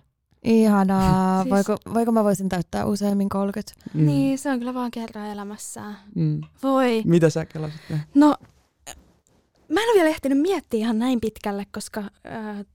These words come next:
Speaker 2: täytän kolmekymmentä huhtikuussa, mut tästä melkein tulee mieleen, että mä voisin matkia sun idean
Speaker 3: Mm.
Speaker 2: ja jos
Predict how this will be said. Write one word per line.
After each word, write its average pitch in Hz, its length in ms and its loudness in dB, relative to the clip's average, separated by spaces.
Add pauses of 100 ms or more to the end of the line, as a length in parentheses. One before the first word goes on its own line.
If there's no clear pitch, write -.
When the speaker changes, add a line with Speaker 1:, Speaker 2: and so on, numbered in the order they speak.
(120)
Speaker 2:
täytän 208 540 -4
kolmekymmentä 208 800 -4
huhtikuussa, 214 720 -4 (960)
mut 226 220 -2 (800)
tästä 269 260 0
melkein 240 340 0
tulee 226 340 0
mieleen, 208 580 -2
että 202 400 -10 (400)
mä 254 100 -2
voisin 233 380 0 (300)
matkia 240 760 0 (160)
sun 226 340 -4
idean 208 560 0
Speaker 3:
Mm. 156 240 4 (100)
Speaker 2:
ja 226 280 0 (600)
jos 247 360 2